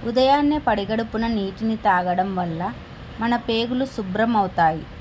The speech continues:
దీనివల్ల మీ శరీరానికి ఎలాంటి ఇన్ఫెక్షన్స్ రాకుండా ఉంటాయి. గ్యాస్ట్రిక్ సమస్యలు ఉండవు.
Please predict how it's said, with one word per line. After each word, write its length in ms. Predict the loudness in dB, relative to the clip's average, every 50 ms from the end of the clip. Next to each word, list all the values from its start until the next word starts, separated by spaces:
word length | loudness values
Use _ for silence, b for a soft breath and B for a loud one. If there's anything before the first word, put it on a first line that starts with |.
| -16 -16 -16 -16 -16 -14 -14 -10 -4
దీనివల్ల 640 | 0 2 4 4 4 4 4 2 0 0 2 0 0 0 0 -2 -6 -10 -12 -14 -16 -14 -8
మీ 160 | -2 0 0 0
శరీరానికి 760 | 2 0 0 0 2 0 2 4 4 4 4 4 0 0 0 -2
ఎలాంటి 500 | 0 2 4 4 4 2 0 -2 -2 -2 -2
ఇన్ఫెక్షన్స్ 760 | -2 -2 -4 -4 -4 -6 -6 -6 -4 -4 -2 -2 -2 -2 -4
రాకుండా 640 | 0 2 4 4 4 2 -2 -2 -2 0 2 2 2 2
ఉంటాయి. 500 | 0 -2 -4 -2 -2 0 0 0 -2 -4 -8 -12 -14 -14 -14 -12 -12 -12 -12 -14 -14 -12 -6 0
గ్యాస్ట్రిక్ 580 | 2 2 2 2 0 -6 -8 -8 -8 -4 0
సమస్యలు 540 | 0 0 2 0 -2 -4 -4 -4 -4 -2 -2
ఉండవు. 400 | -2 -2 -2 -2 -2 -2 -2 -4